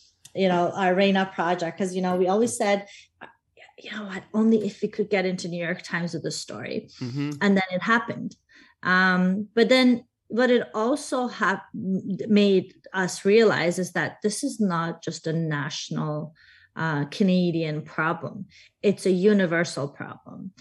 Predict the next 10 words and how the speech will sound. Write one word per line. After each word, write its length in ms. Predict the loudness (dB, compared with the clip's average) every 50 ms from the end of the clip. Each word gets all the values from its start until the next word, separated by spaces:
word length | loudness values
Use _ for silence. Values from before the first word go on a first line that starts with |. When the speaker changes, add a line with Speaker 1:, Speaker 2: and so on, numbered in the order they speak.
| -20 -20 _ _ 0
Speaker 1:
It's 200 | 0 0 0 0
something 520 | -2 0 2 2 2 2 2 2 2 2 2
that, 300 | 2 2 0 0 0 -2
you 80 | -2
know, 320 | -2 -2 -4 -6 -8 -10 -12 -16 _ _ _ _ _ _ _
people 360 | 0 0 2 2 4 2 2
wanna 300 | 2 2 2 2 2 2
talk 300 | 0 0 -4 -6 -6 -6
about 360 | -8 -6 -4 -2 -4 -4 -2 -2
because, 680 | -4 -4 -4 -8 -6 -4 -2 -2 -4 -4 -8 -12